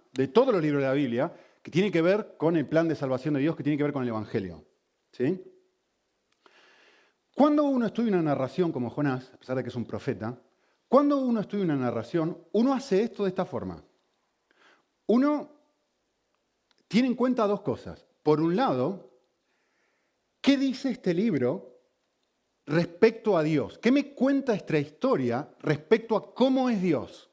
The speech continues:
Voy al li-, al texto y,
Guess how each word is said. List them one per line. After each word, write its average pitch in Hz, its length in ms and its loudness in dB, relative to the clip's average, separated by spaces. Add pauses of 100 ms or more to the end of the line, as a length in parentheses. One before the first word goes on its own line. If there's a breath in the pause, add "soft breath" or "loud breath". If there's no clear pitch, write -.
(680)
Voy 175 320 4
al 151 180 0
li-, 214 200 -2
al 127 260 -2
texto 226 680 -4 (800)
y, 160 160 -10